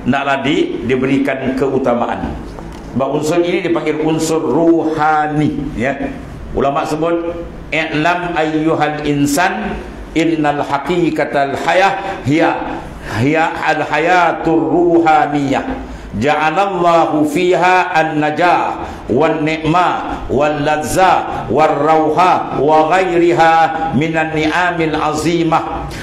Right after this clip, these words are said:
Falyatana'amu bihazihil hayah. Wa illam tadhul fi hazihil hayah qad azzabakumullahu bihayatil jismaniyah ar-radi'ah."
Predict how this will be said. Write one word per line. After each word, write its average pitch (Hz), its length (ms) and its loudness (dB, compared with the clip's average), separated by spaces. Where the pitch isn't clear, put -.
Falyatana'amu 226 1800 2
bihazihil 180 960 2
hayah. 147 640 -2
Wa 160 240 2
illam 233 560 0
tadhul 196 560 2
fi 190 240 2
hazihil 185 640 2
hayah 220 640 2
qad 190 240 4
azzabakumullahu 185 1400 2
bihayatil 185 880 2
jismaniyah 180 960 0
ar-radi'ah." 170 540 0